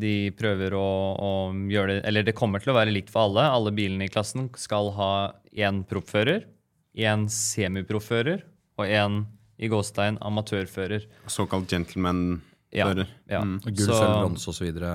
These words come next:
Speaker 3: er lisensene
Speaker 1: Ja.
Speaker 3: vi snakker om her.
Speaker 1: Der er det da rangert i gull, sølv, bronse, platinumførere da i, ja, motorsportspråket. Ehm, og hele pakka der er at alle teamene skal ha det, det samme,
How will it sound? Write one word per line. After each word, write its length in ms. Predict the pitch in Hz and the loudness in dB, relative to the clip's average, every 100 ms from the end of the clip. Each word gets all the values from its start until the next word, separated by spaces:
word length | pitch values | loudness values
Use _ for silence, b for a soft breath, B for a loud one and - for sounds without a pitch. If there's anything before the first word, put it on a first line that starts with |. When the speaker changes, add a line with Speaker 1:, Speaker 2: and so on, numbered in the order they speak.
| 87 | -2
Speaker 3:
er 140 | 90 90 | -2 -2
lisensene 480 | 87 87 82 - 87 | -4 -4 -6 -6 -6
Speaker 1:
Ja. 80 | 87 | -6
Speaker 3:
vi 60 | |
snakker 180 | 85 - | -8 -10
om 120 | 82 | -10
her. 80 | 87 | -4
Speaker 1:
Der 200 | 117 117 | 4 6
er 80 | 113 | 6
det 100 | 107 | 6
da 80 | 107 104 | 4 4
rangert 560 | 107 104 98 95 - | 2 0 0 0 -2
i 240 | 107 101 98 | 0 2 0
gull, 180 | 95 92 | -2 -2
sølv, 440 | - 95 95 95 | -2 0 0 -2
bronse, 380 | 92 98 - 95 | 0 0 -2 -6
platinumførere 880 | 98 98 - 90 92 92 95 92 92 | -6 -4 -4 -2 -4 -4 -4 -4 -4
da 120 | 92 90 | -6 -6
i, 380 | 92 92 92 90 90 - - | -4 -4 -4 -6 -8 -14 -10
ja, 100 | - - | -10 -8
motorsportspråket. 840 | 98 80 - 87 - 98 95 - 95 _ _ - | -8 -8 -8 -10 -8 -8 -6 -8 -12 _ _ 0
Ehm, 380 | 117 113 110 110 104 - _ _ _ _ _ _ - - _ | 2 4 2 -2 -4 -10 _ _ _ _ _ _ -20 -20 _
og 340 | - 120 120 | 0 4 4
hele 280 | 120 123 110 110 110 110 110 110 110 110 110 110 113 | 4 2 4 2 4 2 2 0 0 -2 -4 -8 -4
pakka 260 | 123 123 127 | -2 0 2
der 140 | 139 | 2
er 40 | |
at 80 | 127 | 2
alle 340 | 135 113 104 113 113 - | 0 0 0 -2 -4 -6
teamene 320 | 107 98 107 | -2 0 0
skal 200 | - 113 | 0 2
ha 60 | 101 | 2
det, 180 | 104 101 101 101 | 2 2 2 -2
det 80 | 107 | 0
samme, 320 | 123 104 | 0 0